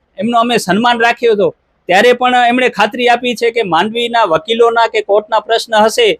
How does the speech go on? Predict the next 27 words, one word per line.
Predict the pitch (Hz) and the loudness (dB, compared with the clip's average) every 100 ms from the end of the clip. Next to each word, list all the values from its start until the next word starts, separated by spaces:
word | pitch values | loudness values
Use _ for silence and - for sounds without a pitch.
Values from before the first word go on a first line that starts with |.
| _ _ _ | _ _ _
તો | 220 233 233 220 196 | 2 4 4 2 -2
એના | 226 233 | -2 0
માટે | 233 214 | 0 0
હું | 214 214 233 240 _ _ _ | 0 0 -2 -6 _ _ _
ચોવીસ | 220 247 233 | 0 2 2
કલાક | 220 220 202 | 0 0 2
હાજર | 190 226 240 | 2 2 0
છું. | 196 175 135 _ _ | -2 -4 -6 _ _
આજે | 165 202 240 | -2 2 2
પણ | 240 | 0
અમારા | 233 226 233 240 240 | 0 0 2 2 2
પ્રમુખશ્રીથી | 220 208 240 - 240 240 | 0 -2 -4 -6 -6 -2
વાત | 208 220 | 2 0
થઈ, | 214 233 240 156 - _ _ - | 0 0 0 0 -6 _ _ -4
પણ | 233 247 254 233 | 0 4 2 2
એસ | 196 214 - | 0 0 -2
ડી | 262 | 0
કોર્ટ | 262 254 | 0 0
મંજૂર | 254 233 220 269 | 0 -2 -2 -2
થઈ, | 226 262 233 196 | 0 0 0 -2
એને | 233 269 | -2 -2
પણ | 262 262 | -2 -4
ખૂબ, | - 269 269 262 | -4 -6 -2 0
અ, | 262 254 | 2 2
મોટો | 214 185 196 262 | 2 0 2 0
સમય | 240 262 262 | 2 -2 -2
થયો, | 254 262 196 | 0 0 0